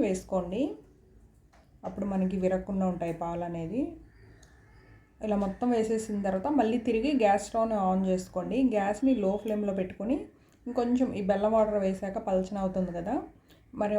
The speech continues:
మరొక రెండు మూడు నిమిషాల సేపు ఉడికించుకోవాలి, అంటే ఇంకొంచెం చిక్కపడేంత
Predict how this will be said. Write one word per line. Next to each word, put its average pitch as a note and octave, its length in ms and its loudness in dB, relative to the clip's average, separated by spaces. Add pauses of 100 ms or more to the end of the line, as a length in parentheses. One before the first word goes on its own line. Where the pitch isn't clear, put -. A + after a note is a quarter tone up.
(100)
మరొక G3+ 340 2
రెండు G3 180 2
మూడు F#3+ 160 2
నిమిషాల F#3 300 -2 (100)
సేపు F3+ 220 -4 (360)
ఉడికించుకోవాలి, E3+ 800 -6
అంటే F#3+ 200 -2
ఇంకొంచెం G3 360 -2 (100)
చిక్కపడేంత F3 580 -6